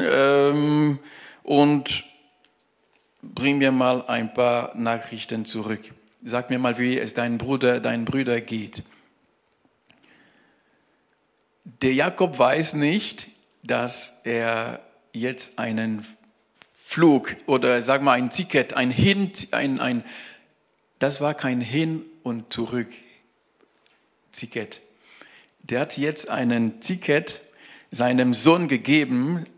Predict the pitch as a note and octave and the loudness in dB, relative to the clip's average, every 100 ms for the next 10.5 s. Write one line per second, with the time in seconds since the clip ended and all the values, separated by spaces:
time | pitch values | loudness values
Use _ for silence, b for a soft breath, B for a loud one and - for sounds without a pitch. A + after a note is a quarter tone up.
0 | _ _ - B2 B2 A#2+ - C#3+ D3+ C#3+ | _ _ -6 -4 -2 -2 0 0 2 -2
1 | C3+ C#3 - C#3 G#2+ C#2+ - - - _ | -2 -6 0 2 2 -2 -10 -10 -12 _
2 | _ _ _ b b - B2+ B2+ A#2 C#3+ | _ _ _ b b -4 0 0 2 2
3 | C3+ B2 A#2+ G#2+ A#2+ C#3 D3 D3+ - b | 2 0 -2 0 2 2 2 -4 -10 b
4 | b b _ - C3 C#3 C#3 - - A#2+ | b b _ 0 2 0 0 -4 -4 0
5 | B2 C3 - - - G#2 C#3+ B2 B2+ C#3+ | 2 0 -4 -20 -18 -10 -4 -2 -2 -4
6 | C#3 - C#3 B2+ B2+ B2+ B2 B2 A#2+ B | -6 -4 -2 0 0 0 -2 -4 -6 B
7 | B B B A2 A2 B2+ A#2+ G#2+ B - | B B B -6 0 4 4 0 B -2
8 | B2 B2+ C3+ F#3+ F3 E3 - - - C#3+ | 2 4 4 2 2 -2 -6 -16 -8 -6
9 | - - C3 - C3+ C3+ - C3+ A#2+ A#2+ | -6 -6 -8 -4 -6 -4 0 2 2 0
10 | A2+ G#2 G2+ F#2+ - | -2 -4 -6 -6 -8